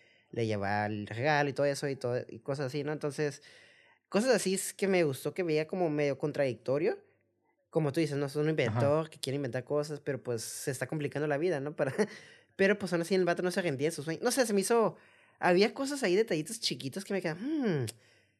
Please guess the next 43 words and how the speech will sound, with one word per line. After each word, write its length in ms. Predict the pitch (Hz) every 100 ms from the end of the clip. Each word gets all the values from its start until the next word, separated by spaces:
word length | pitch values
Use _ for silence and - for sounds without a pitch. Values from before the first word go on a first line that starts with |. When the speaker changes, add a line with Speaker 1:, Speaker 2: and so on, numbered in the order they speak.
| _ -
Speaker 1:
les 220 | 156 165
hubieras 180 | 151 190
puesto 380 | 226 226 247 220
diez, 260 | 170 196 -
quince 220 | 220 226
minutos 320 | 190 175 185
más 340 | 190 190 202
a 40 | 185
la 120 | 185
película 420 | 139 135 - 196
y 140 | 156 127
hubieras 300 | 127 147 160
hecho 460 | 165 180 170 160 -
algo 260 | 147 165 143
bien 280 | - 139 214
chingón 260 | - 190 165
con 80 | 180
los 100 | 165
personajes". 600 | 160 127 135 131 123 _ _ _ _ _ _ _ _ _ _ _ _ _ _ _ _
Speaker 2:
Sí, 300 | - 160 170
exactamente. 520 | 147 156 151 151 151 151
Yo 80 |
también, 360 | 147 165 160 151
yo 140 | 147
concuerdo 280 | 156 160 156
con 120 | 147
eso 140 | 127 139
contigo, 260 | 127 123
güey. 140 | 110 107 - - - - - - - - _ _ _
Y 600 | 156 165 165 160 160 - _ _ _ _ _ _ -
con 100 | 175
el 60 |
personaje 280 | 165 175 180
de 60 | 254
la 80 | 196
mamá, 180 | 147
güey, 220 | 165 202 208
a 80 |
mí 160 | 165 160
se 120 | 185
me 120 | 202
hace, 240 | 180 175 202
y 360 | 170 160 -